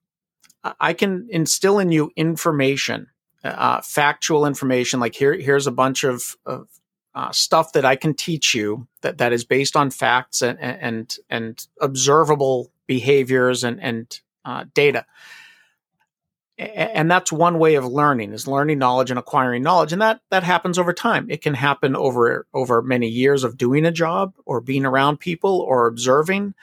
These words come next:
or going to school. A-, a-, and, and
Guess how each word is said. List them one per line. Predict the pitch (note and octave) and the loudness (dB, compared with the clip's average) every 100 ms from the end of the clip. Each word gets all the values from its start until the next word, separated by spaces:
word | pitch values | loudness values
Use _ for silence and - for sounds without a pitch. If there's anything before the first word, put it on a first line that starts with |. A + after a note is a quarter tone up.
| - - _ - | -20 -20 _ -6
or | D3 D#3 F3+ | 0 2 2
going | F3+ E3+ G3+ | 2 0 2
to | |
school. | F#3+ - C#4+ - _ _ _ _ _ - - | 0 0 -4 -4 _ _ _ _ _ -18 -10
A-, | |
a-, | G#3 G3+ D#3+ F#3 | -8 -6 -6 -4
and, | D3 C#3+ | -4 -4
and | E3 C3+ C3+ - | -4 -4 -4 -10